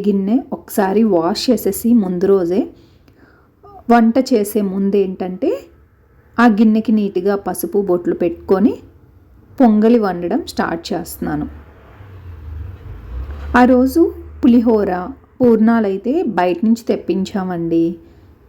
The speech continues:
ఈవినింగ్ నేను తాంబూలానికి పిలిచాను కదా, మా ఫ్రెండ్స్ వస్తున్నారు, వాళ్ళకి ఒక బాక్స్లో పులిహోర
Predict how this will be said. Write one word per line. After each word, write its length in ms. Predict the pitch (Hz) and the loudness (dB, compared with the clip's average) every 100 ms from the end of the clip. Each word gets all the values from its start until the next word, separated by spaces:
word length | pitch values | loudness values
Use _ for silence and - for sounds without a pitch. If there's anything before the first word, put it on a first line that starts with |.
| - - _ _ _ _ - _ - - - - 269 | -20 -20 _ _ _ _ -20 _ -20 -20 -20 2 4
ఈవినింగ్ 560 | 269 294 302 269 208 247 392 - _ _ _ _ _ _ 233 | 4 2 -2 -2 -2 -6 -8 -12 _ _ _ _ _ _ -2
నేను 260 | 220 214 214 214 - 214 233 | 0 0 -2 -4 -8 -4 0
తాంబూలానికి 600 | 202 202 233 240 233 - | 2 2 4 4 0 0
పిలిచాను 460 | 202 185 - 185 185 | -4 -4 -6 -8 -4
కదా, 200 | 180 170 262 370 | -2 -2 -2 -2
మా 80 | 269 | -4
ఫ్రెండ్స్ 320 | 220 165 170 220 | -2 -4 -2 -2
వస్తున్నారు, 540 | 180 - 208 180 165 233 - - _ _ 302 | -2 -4 -4 -2 0 -2 -2 -14 _ _ 2
వాళ్ళకి 420 | 247 269 294 254 339 - - _ _ 262 | 4 4 2 -2 -4 -10 -20 _ _ -4
ఒక 80 | 254 214 202 | -2 0 0
బాక్స్లో 420 | 202 - 247 226 - - | -2 -4 0 0 -2 -2
పులిహోర 480 | 214 - 202 190 | 0 0 0 0